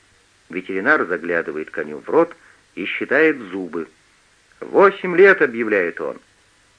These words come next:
«Я его, господин обер-лейтенант, за шестилетку брал». «Восемь! В обоз! Коренник! Вторая группа!»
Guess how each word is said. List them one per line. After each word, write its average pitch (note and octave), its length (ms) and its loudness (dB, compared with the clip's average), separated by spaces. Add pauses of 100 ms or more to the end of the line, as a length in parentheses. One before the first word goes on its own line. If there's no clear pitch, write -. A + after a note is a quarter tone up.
(120)
«Я F2 340 -4
его, E3+ 200 2
господин E3+ 460 -2
обер-лейтенант, E3 800 0 (400)
за G2 180 -2
шестилетку E3 680 2
брал». C#3 340 2 (560)
«Восемь! E2+ 680 4 (720)
В D#2 120 -2
обоз! C3 440 8 (500)
Коренник! D#3 680 0 (200)
Вторая F3 540 6
группа!» F3 680 2